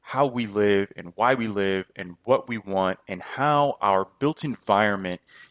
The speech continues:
is a response to all that. It's a manifestation of all of that.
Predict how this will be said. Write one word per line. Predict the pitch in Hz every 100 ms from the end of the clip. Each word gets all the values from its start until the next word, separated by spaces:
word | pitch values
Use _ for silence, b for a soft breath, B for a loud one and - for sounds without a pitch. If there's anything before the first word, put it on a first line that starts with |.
| _
is | 113 113
a |
response | 104 101 - - - 101 101 -
to | - 87
all | 80 76
that. | 71 76
It's | - 92
a |
manifestation | 95 113 110 107 - - 98 - 90
of | 82 76
all | 67
of | 76
that. | 50 -